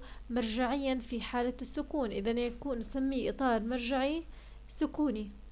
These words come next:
أما إذا هناك كان شخص يجلس داخل سيارة متحركة بسرعة ثابتة مثلا، ويراقب حركة جسم، يمثل إطار مرجعي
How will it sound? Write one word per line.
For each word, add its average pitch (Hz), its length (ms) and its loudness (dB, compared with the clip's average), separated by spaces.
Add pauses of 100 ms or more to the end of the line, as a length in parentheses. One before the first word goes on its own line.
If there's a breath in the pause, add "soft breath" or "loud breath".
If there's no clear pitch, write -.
(1700 loud breath)
أما 311 200 10
إذا 247 200 6
هناك 254 540 6
كان 240 300 2
شخص 240 440 -2
يجلس 240 300 2
داخل 254 380 4
سيارة 247 440 2
متحركة 240 760 0
بسرعة 254 420 2
ثابتة 233 540 2
مثلا، 208 500 -2
ويراقب 220 440 0
حركة 233 340 -2
جسم، 226 500 -2
يمثل 240 480 0
إطار 233 380 0
مرجعي 269 600 0